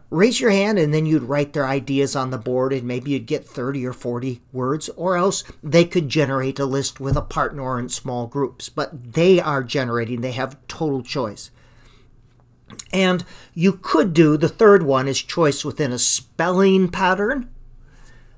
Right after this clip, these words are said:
This is the least desirable of the three choices, but there are times when it's appropriate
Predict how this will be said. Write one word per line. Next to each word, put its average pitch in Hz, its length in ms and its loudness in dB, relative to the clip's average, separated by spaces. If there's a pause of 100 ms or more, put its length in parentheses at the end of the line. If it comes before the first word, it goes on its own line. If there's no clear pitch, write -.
(140)
This 214 220 6
is 170 260 0
the 151 180 2
least 156 580 0
desirable 147 760 4
of 165 140 -4
the 233 120 0
three 302 300 -2
choices, 143 640 0
but - 260 -2
there 120 260 -2
are 185 260 2
times 175 600 -2
when 175 140 2
it's 196 240 -6 (100)
appropriate 202 1040 0